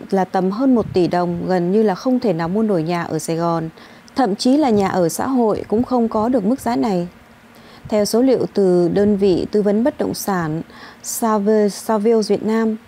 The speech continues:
người mua ở Sài Gòn đang chiếm đến tám mươi phần trăm giao dịch ở tại các dự án căn hộ mới ở Bình Dương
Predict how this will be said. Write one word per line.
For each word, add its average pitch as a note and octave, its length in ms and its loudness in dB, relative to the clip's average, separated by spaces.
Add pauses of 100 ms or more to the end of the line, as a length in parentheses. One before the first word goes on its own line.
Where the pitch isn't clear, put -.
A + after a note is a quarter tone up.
(400)
người A#3+ 140 4
mua C#4+ 300 4
ở F#3+ 180 0
Sài G3 180 -2
Gòn G3 340 0
đang G#3+ 180 0
chiếm A#3+ 280 0
đến C4 120 0
tám C4 220 -4
mươi C#4+ 100 2
phần F3+ 240 -2
trăm A3 240 -2
giao G#3+ 140 -2
dịch G3 220 -2
ở E3+ 140 -2
tại - 140 -4
các B3 140 -8
dự A3+ 160 0
án G3+ 320 -4
căn G3+ 200 -4
hộ G3 120 -4
mới G3+ 380 0
ở A#3+ 80 0
Bình F3 200 -2
Dương A#3+ 320 0